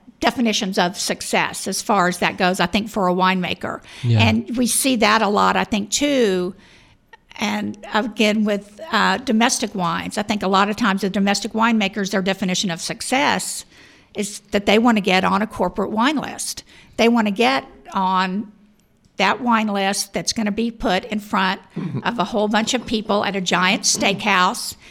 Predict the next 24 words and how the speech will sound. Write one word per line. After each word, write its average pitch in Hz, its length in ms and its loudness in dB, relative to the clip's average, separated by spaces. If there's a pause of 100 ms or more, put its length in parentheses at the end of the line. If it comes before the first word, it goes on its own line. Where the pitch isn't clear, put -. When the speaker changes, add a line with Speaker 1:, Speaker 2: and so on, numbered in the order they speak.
(140)
Speaker 1:
in 180 160 -2
many 196 220 0
different 247 340 -2
cities 202 480 0
in 180 140 0
this 214 200 0
country. 190 720 -2
Speaker 2:
Right. 104 380 0
Speaker 1:
And, 196 720 2 (540)
um, 190 680 2 (160)
they 220 300 4
are 269 80 4
gonna 214 240 0
do 196 140 2
everything 208 360 0
they 185 120 2
can 226 480 0
to 226 160 -8
protect - 720 -4 (420)
that 214 360 0
aspect - 800 -2 (120)
of 190 260 -4
their 202 360 0
winemaking. 214 800 -4